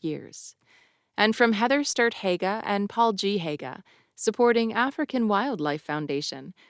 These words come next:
working to ensure the future of Africa's wildlife and wildlands. Learn more at A W F dot org.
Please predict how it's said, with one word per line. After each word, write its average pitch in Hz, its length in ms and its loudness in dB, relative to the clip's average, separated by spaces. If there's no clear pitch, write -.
working 247 380 4
to 233 160 -2
ensure 214 440 4
the 190 80 2
future 247 520 0
of 185 160 2
Africa's 170 560 0
wildlife 220 640 0
and 240 180 0
wildlands. 175 840 -2
Learn 214 320 6
more 208 260 2
at 170 200 0
A 202 220 4
W 190 500 -2
F 208 300 0
dot 147 240 -2
org. 151 320 -4